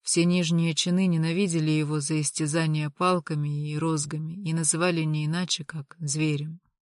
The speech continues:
Офицеры били, били его и всё не могли убить.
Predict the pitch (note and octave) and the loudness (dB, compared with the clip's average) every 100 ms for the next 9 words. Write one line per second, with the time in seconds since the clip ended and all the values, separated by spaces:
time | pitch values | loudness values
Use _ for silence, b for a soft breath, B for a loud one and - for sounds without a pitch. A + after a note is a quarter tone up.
0 | _ _ _ _ _ _ _ _ - D#3+ | _ _ _ _ _ _ _ _ -8 -4
1 | F#3+ - A#3 A3 F3 D3+ A3 A3+ D#3 C#3+ | -2 4 6 6 6 4 4 4 2 0
2 | D3+ A#3+ G#3 F3 E3 D3 D3 C#3+ - G3+ | 2 4 4 2 2 0 -2 -2 0 2
3 | G#3 G3 F#3 F#3+ G#3+ F3+ D#3+ C#3 - | 4 2 2 2 2 2 -2 -4 -6